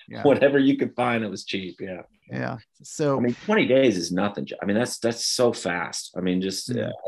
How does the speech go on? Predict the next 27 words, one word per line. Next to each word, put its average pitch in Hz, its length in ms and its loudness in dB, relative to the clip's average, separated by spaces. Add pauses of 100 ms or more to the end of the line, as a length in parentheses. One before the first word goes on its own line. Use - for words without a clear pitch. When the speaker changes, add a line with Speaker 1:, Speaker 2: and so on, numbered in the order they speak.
(160)
Speaker 2:
I, 92 60 -2
I - 20 2
just 110 280 0
don't, 107 160 2
I'm 101 200 0
still 104 480 2
amazed 92 640 0
at 80 240 -8
the 87 80 -4
quality 95 580 -2
of 87 160 -12
what 87 180 -6
they 82 120 -6
were 76 180 -6
able 80 220 -12
to - 60 -10
Speaker 1:
Mm-hmm. 113 100 -8
Speaker 2:
pull 90 200 -4
off 78 400 -8
with - 180 -8
that. 67 140 -6
I 82 60 -6
mean, 95 160 0
and - 80 -2
all 113 220 4
the 120 140 2
actors, 92 640 -6